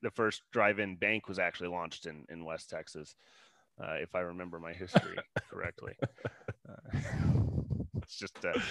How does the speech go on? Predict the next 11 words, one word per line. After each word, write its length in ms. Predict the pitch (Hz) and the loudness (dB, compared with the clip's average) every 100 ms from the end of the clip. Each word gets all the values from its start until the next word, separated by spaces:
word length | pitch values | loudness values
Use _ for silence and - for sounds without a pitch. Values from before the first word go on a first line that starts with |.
| - | 8
listen, 240 | 151 - 82 - - - | 8 8 0 -10 0 8
the 80 | |
Harvard 340 | 117 151 151 131 | 12 12 10 6
of 80 | 117 | 8
West 240 | 117 - | 6 8
Texas 320 | 117 101 104 | 6 4 2
is 200 | 98 92 | 0 2
out 200 | 92 87 | 4 4
there, 300 | - 82 78 - _ 78 | 2 0 0 -8 _ -8
and, 260 | 78 78 - | -4 0 2
uh, 180 | 76 67 | 2 -2